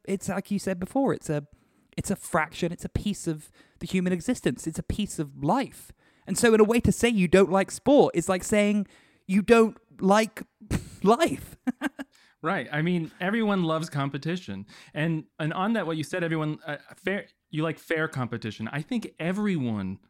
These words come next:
Speaker 2: likes fair competition because even, like, when Darryl Strawberry and A-Rod, they were getting booed in their home stadium because of the,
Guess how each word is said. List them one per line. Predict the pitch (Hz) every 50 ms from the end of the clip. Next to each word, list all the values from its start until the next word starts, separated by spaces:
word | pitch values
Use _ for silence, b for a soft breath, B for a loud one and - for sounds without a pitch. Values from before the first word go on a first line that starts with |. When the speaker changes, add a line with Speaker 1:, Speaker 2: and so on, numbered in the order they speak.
| _ _ -
Speaker 2:
likes | 120 113 113 - -
fair | - - 120 120 117
competition | - 117 113 107 117 104 - 120 110 - 117 113
because | 117 113 - 131 123 123
even, | - 196 202 220 226 233 214 208 202 b b b b b b b b
like, | - 147 147 143 -
when | 147 156 156 139
Darryl | 151 165 180 185 180
Strawberry | 175 - - 165 160 160 160 151 139 135 127 117 113 110 107 104 101 - _ _ _ _ _ _ _ _ _ _ -
and | 131 131 123 123 - -
A-Rod, | 185 170 175 175 156 143 127 117 110 107 107 110
they | 147 165
were | 208 233 240
getting | 202 214 208 202 202 185 160 135
booed | - 156 170 180 180 170 156 143 131
in | 127 135 135
their | 135 131 131 131
home | - - - - 160 170 175 180 180
stadium | 170 - - - - 147 151 151 160 151 143 127 117 110 107 101
because | 120 113 - - - - 165 170 165 160 147 131 120 - - _ _ _ _ _ _ _ _ -
of | 135 131 123 120 120 117 113 104 - - - _ _ _ _ _ _ _ _ _ _ 202
the, | 131 131 143 139 131 127 127